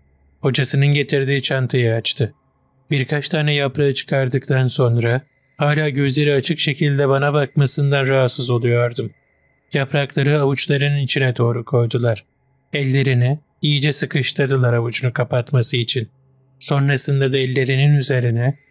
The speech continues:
yazılar yazdılar. Yatağın üzerine bıraktıkları elleri titremeye başladı. Ama bu titreme üşümekten ya da bir hastalıktan değil, yumruklarını sıkıca sıkmaktan.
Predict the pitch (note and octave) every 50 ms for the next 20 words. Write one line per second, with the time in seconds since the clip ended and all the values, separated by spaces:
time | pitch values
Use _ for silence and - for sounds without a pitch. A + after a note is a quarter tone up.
0 | _ _ - C#3 C3+ C3 C#3 C3+ B2+ B2 A#2+ A#2 A#2 A2+ A2+ A#2 A2+ - - C3
1 | A#2 A#2 G#2+ G2+ - _ _ _ _ _ _ _ _ _ _ _ _ - C3+ C3
2 | A#2 D3+ C#3 D3 D#3 D#3 C3+ - D3+ C#3+ D3 D3+ D3 C#3 C#3+ C3+ C#3 C3+ - -
3 | D3+ - - D3+ C#3 D3+ D#3 D3 C#3 B2+ A#2+ B2 A#2 A2+ A#2+ A#2 C3 C3+ - _
4 | _ _ _ _ _ _ _ _ - - - D3 - - D3+ C3+ C3+ C3+ C3 B2
5 | A2+ B2 A2+ G#2 - - B2 A2 - A#2+ G2+ - _ _ _ _ _ _ _ _
6 | - - C#3 C#3+ D3 C#3+ C#3+ B2+ - C#3+ A#2+ - C#3 C#3+ C3+ C#3 C#3+ C#3 B2 -
7 | - C#3 C3+ C#3 C3+ C3 - - C3+ C#3 C3+ C3+ C3+ C3 B2 C#3 C3 C3 B2 B2
8 | C3+ B2+ C3 B2+ A#2+ - - C#3 B2 C#3 - - C#3+ C3 C3 B2+ A#2 B2 A#2 A2
9 | G2+ - _ _ _ _ _ _ _ _ _ _ _ _ - C#3 C3 C3 C3+ C#3
10 | C3+ - - C3+ C3 C3+ C3+ C3+ A#2+ - - B2 - D#3 B2 D3 C3 - - B2+
11 | - - B2 A#2+ A#2 - - - A#2 G#2 G2